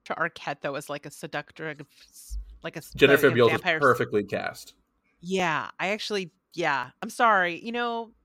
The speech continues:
Speaker 2: Yeah. I like
Speaker 1: Saint
Speaker 2: Patricia Arquette.
Speaker 1: Cage, I love Patricia Arquette,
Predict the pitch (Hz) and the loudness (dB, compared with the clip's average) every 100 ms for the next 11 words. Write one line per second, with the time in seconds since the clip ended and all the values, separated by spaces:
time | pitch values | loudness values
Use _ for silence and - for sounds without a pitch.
0 | - 113 92 92 - - - _ - 143 | -8 -4 -4 -6 -16 -20 -20 _ 4 6
1 | 220 240 - 160 151 151 104 - - _ | 6 6 6 6 6 2 0 -6 -14 _
2 | _ _ _ - 214 214 214 214 190 202 | _ _ _ -6 -4 -4 4 4 4 -2
3 | 180 160 165 143 - 113 | -18 -14 -10 -10 -10 -14